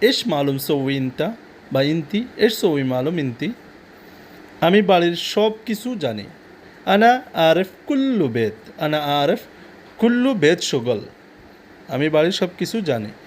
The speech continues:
কাপড় চোপড় ইস্তারি করা, পরিষ্কার করা। মালাবিস কাউই নদীফ। নদীফ মালাবিস বা মালাবিস কাউই। কফি চা বানাতে জানে। গাওয়া শাই আরেফ। গাওয়া শাই আরেফ।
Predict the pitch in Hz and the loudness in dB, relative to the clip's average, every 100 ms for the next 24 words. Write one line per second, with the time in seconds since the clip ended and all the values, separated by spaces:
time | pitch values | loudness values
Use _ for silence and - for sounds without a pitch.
0 | - - - - 180 202 202 - 165 180 | -20 -20 -4 0 2 2 0 -2 -2 0
1 | 185 - 151 - - 143 143 156 147 147 | -2 -4 -10 -4 0 0 0 2 2 0
2 | 143 131 - 127 117 120 110 107 143 151 | -2 -4 -4 -4 -4 -4 -4 -4 0 2
3 | 160 170 196 196 - - - - - - | 4 2 0 -4 -10 -20 -20 -20 -20 -8
4 | - 196 196 208 214 254 - - 139 139 | 2 2 4 0 0 -6 -20 -10 -4 -4
5 | 120 139 113 - - - - - - - | -2 -4 -4 -10 -20 -20 -20 -20 -20 -20
6 | - - 156 156 196 196 185 170 165 175 | -20 -6 -2 2 2 2 0 2 2 0
7 | 247 - - 135 143 240 143 143 143 170 | -6 -10 -12 -2 -2 0 0 0 0 -4
8 | - 170 127 104 - - - - - - | 0 0 0 -6 -10 -20 -20 -20 -20 -20
9 | - - - 180 180 196 190 160 147 143 | -20 -20 -2 0 2 2 2 4 4 2
10 | 139 127 131 117 120 110 104 123 147 160 | 0 -2 -4 -4 -4 -6 -12 -2 2 4
11 | 156 147 139 160 147 143 135 139 147 135 | 4 2 0 -2 0 0 -2 -4 -2 -2
12 | 120 107 - - - 135 123 139 233 - | -2 -6 -14 -20 -20 -6 0 2 2 -2
13 | - - - - 208 196 139 110 - 170 | -18 -20 -12 -2 2 4 2 -2 -4 2
14 | 170 127 | 4 2